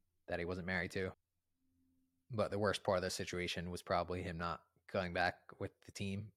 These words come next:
on the team plane and staying there in Ohio to party. That's pretty much unheard of. And that was a major red flag right there.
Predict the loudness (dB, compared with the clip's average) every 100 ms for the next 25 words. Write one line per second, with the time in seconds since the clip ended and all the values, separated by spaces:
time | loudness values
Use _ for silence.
0 | -8 -6 -4 -6 -4 -2 -2 -2 -4 -2
1 | -2 0 2 0 -2 -8 _ _ _ _
2 | -6 -2 0 2 0 0 2 2 0 _
3 | _ _ _ _ _ _ -4 -2 -2 -4
4 | -10 -10 _ _ _ _ _ _ -4 -2
5 | -2 -2 0 2 2 2 -2 -12 _ _
6 | _ _ _ -4 -2 2 2 2 -2 0
7 | 0 0 0 2 2 2 0 2 0